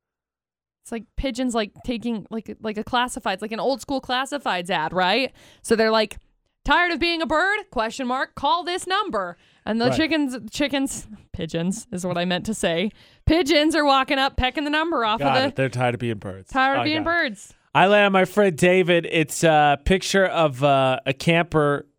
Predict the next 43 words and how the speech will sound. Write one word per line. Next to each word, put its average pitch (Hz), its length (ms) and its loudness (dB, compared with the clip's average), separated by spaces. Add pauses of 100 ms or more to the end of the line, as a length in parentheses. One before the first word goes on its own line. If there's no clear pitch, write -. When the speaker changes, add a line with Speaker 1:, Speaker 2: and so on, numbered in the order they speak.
(160)
Speaker 2:
or 139 320 2
someone 190 280 4
helping, 170 500 2
uh, 131 380 2 (500)
somebody 160 300 0
who's 139 100 -2
unable 151 240 2
to 131 60 0
walk 143 340 2
go 139 120 0
through 123 180 -2
a 113 60 -2
park, 160 360 2
and 135 80 -2
it 135 80 -8
says, 143 240 0 (420)
uh, 139 180 4
"Women 185 320 2
who 175 120 2
can't 180 300 0
walk 160 460 2 (920)
teams 170 280 2
up 165 140 4
with 127 180 -2
blind 185 320 2
man 160 200 2
for 147 120 -4
hiking 151 380 2
adventures. 131 400 -4
He's 147 240 0
the 147 80 2
legs, 135 260 2
I'm 139 180 0
the 131 80 -4
eyes." 131 340 2
And 135 100 -2
then 139 80 0
underneath 143 400 0
it, 131 80 0
it's 123 100 -6
Banjo 123 360 -2
and 98 60 -10
Kazooie. 98 340 -14